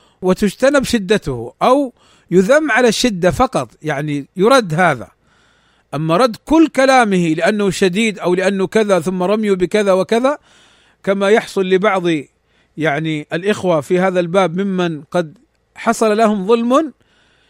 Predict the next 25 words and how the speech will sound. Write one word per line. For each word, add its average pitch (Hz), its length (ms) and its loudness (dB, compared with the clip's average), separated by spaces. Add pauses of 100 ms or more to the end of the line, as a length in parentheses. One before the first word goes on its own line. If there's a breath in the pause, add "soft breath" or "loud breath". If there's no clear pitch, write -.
(180)
يعني 147 580 -6
بسبب 220 400 0
هذه 208 300 2
الطرق، 262 540 0 (480)
لا 202 140 0
شك - 240 -2
أنه 190 280 -2
خطأ، 156 400 -4 (460)
ولا 180 220 0
شك - 280 -4
أن 196 200 -4
الوسطية 190 580 0
والاعتدال 196 720 2 (540 soft breath)
إعطاء 214 540 0 (140)
كل 226 300 -2
ذي 202 160 0
حق 247 300 -4
حقه. 214 560 -6 (840)
ما 190 180 0
نبغى 220 340 2
نكون 208 380 -2
شديدين 202 500 -2
جدًا 214 580 -2 (640)
فنبدع 233 680 0
الناس 220 360 0